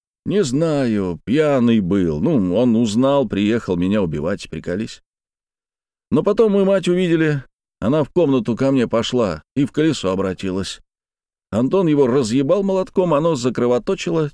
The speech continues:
теперь вот сую в мусорку его. А хули с ним еще делать?»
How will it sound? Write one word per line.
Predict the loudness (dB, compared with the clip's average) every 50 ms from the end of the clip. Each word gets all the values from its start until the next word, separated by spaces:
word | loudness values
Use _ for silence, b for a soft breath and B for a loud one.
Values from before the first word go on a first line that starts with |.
| _ -12
теперь | -8 -4 -2 0 0
вот | 0 -2 -4 -6 -12 -20 -20 -20 _
сую | -12 -6 -2 0 2 2 2 2
в | 2
мусорку | 2 0 0 -2 -4 -6 -6 -4 -2
его. | -2 -2 -2 -4 -6 -8 -14 _ _ _ _ _ _ _ _ -6
А | -4 -4 -4 -4
хули | -4 -2 -2 -2 -2
с | -4 -2
ним | -2 0 2
еще | 2 0 0 0 0 0
делать?» | 0 0 -2 -2 -4 -10 -16 -20